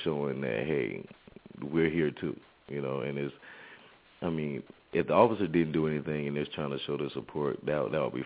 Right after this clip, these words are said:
fine. But if the officer did something and there's evidence to show that he actually was in the wrong, um, to me, it's just part of, I guess, their ignorance. Maybe a little bit of, of racism playing into it, but at the same time, it's,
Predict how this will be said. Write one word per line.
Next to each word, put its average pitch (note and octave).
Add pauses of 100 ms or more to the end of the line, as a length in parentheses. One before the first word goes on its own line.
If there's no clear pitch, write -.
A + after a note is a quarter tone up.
fine. C#2
But D2
if C2+
the C2+
officer D#2+
did D2+
something C#2+
and C2+
there's C#2 (160)
evidence D2
to B1 (100)
show D#2
that C2+
he C#2+
actually D#2
was C2
in C#2
the G#1+
wrong, C2 (640)
um, B1 (240)
to E2+
me, D#2
it's D2
just C#2+
part C#2+
of, A#1
I C2
guess, C2+ (140)
their B1 (160)
ignorance. B1 (300)
Maybe E2+
a E2
little D#2+
bit D2+
of, C2+
of C#2+ (400)
racism D2+
playing D2+
into E2
it, D#2+ (480)
but D#2
at D2
the -
same C#2+
time, C#2
it's, A#1+